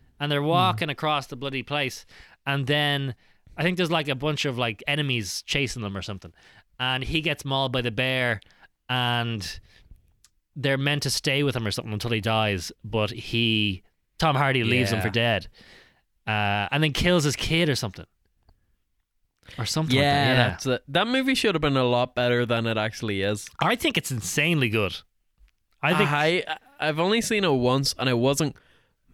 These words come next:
Speaker 2: it was very, like, Leo was unreal in
Speaker 1: Mm.
Speaker 2: it, but I thought it was, I don't know. Like, the same guy did Birdman, and I preferred Birdman.
Speaker 1: I, well, yeah, I, I preferred Birdman because, like, I think I like that style of movie, though.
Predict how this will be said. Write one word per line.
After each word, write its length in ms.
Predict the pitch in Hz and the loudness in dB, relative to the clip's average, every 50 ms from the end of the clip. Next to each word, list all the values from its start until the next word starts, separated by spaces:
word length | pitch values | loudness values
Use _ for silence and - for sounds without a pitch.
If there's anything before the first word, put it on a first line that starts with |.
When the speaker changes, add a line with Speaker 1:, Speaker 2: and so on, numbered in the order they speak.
| 107 110 113 | -4 -2 2
Speaker 2:
it 100 | 151 156 | 4 4
was 220 | 165 185 214 202 - | 6 6 4 4 2
very, 520 | 160 143 127 123 120 127 147 170 175 165 147 | -2 0 2 2 4 4 4 4 4 2 2
like, 180 | 127 123 - | 2 2 2
Leo 240 | 131 120 127 143 160 | 2 4 4 6 6
was 200 | 139 120 98 - - - | 4 4 2 0 -2 0
unreal 600 | 107 110 107 104 98 95 98 101 104 117 127 131 | 0 0 2 2 2 2 2 4 4 4 4 4
in 100 | 131 131 | 4 4
Speaker 1:
Mm. 100 | 131 151 | 4 2
Speaker 2:
it, 60 | - | 2
but 80 | 131 | 0
I 60 | 117 110 | 0 0
thought 220 | - 139 147 160 | 0 0 2 4
it 60 | 165 | 4
was, 360 | 151 139 123 107 - - - - _ _ _ _ _ _ _ _ _ _ _ _ _ - - | 4 4 4 2 0 -4 -8 -10 _ _ _ _ _ _ _ _ _ _ _ _ _ -10 -6
I 80 | 139 147 | -2 0
don't 160 | 165 156 143 | 0 2 2
know. 240 | 127 123 123 113 - _ - | 4 2 2 0 -2 _ 0
Like, 260 | 135 139 139 117 - 117 | 2 2 2 0 -2 -4
the 200 | 139 139 143 139 | 0 2 2 2
same 240 | 131 - 165 170 190 | 2 2 0 0 2
guy 140 | 190 180 185 | 0 0 0
did 200 | 165 147 120 110 | 0 0 -2 0
Birdman, 480 | - 101 98 110 107 113 113 117 117 113 | 0 0 0 0 0 0 0 0 2 0
and 140 | 107 110 | 0 0
I 40 | 107 | 0
preferred 480 | 101 101 104 - 120 113 123 131 123 - | 0 -2 -2 -2 0 0 0 0 -2 -2
Birdman. 500 | 107 107 117 131 151 170 175 185 185 - - - - _ - - | 0 0 0 0 0 0 0 0 -2 -4 -8 -14 -20 _ -10 -4
Speaker 1:
I, 320 | 135 139 147 151 156 160 175 | -2 0 0 0 0 0 2
well, 100 | 196 214 | 2 2
yeah, 160 | 214 202 160 156 | 2 2 2 2
I, 180 | 156 185 196 196 | 2 2 2 0
I 40 | 185 | 0
preferred 320 | 202 185 220 247 208 156 147 | -2 0 0 0 0 2 2
Birdman 400 | 170 170 165 160 151 147 143 127 | 2 2 2 2 2 0 0 0
because, 280 | 123 139 139 135 120 | 0 0 0 -2 0
like, 400 | 131 127 120 113 - - - - - | 0 0 0 -2 -4 -8 -18 -16 -10
I 80 | - - | -6 -4
think 120 | 165 156 | -2 0
I 40 | 147 | 0
like 220 | 139 139 139 127 | 2 2 0 0
that 160 | - 131 - | -2 -4 -4
style 260 | - - 143 131 120 117 | -2 -2 -2 0 0 0
of 80 | 113 | 0
movie, 260 | 113 120 123 117 120 | -2 -2 -2 -2 -2
though. 220 | 107 113 104 95 | 0 0 -2 -2